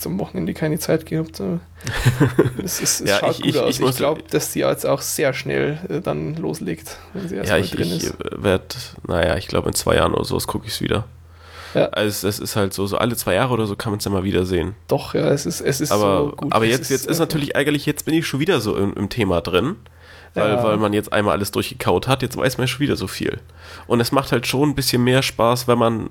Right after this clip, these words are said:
Speaker 2: sich zumindest hin und wieder überraschen lassen kann.
Speaker 1: Ja, aber ich muss zugeben, ich hab schon, äh, also, pff, es ist so viel, was ich auch jetzt sogar beim zweiten Gucken, wo ich nicht alles irgendwie kapiert hab, sag ich mal.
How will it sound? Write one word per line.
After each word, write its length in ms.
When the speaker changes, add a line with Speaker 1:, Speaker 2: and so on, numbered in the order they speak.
Speaker 2:
sich 220
zumindest 320
hin 120
und 120
wieder 140
überraschen 360
lassen 180
kann. 220
Speaker 1:
Ja, 120
aber 160
ich 100
muss 240
zugeben, 560
ich 160
hab 260
schon, 520
äh, 60
also, 460
pff, 460
es 160
ist 300
so 340
viel, 320
was 160
ich 160
auch 180
jetzt 400
sogar 440
beim 200
zweiten 640
Gucken, 420
wo 100
ich 140
nicht 280
alles 360
irgendwie 360
kapiert 520
hab, 140
sag 180
ich 160
mal. 240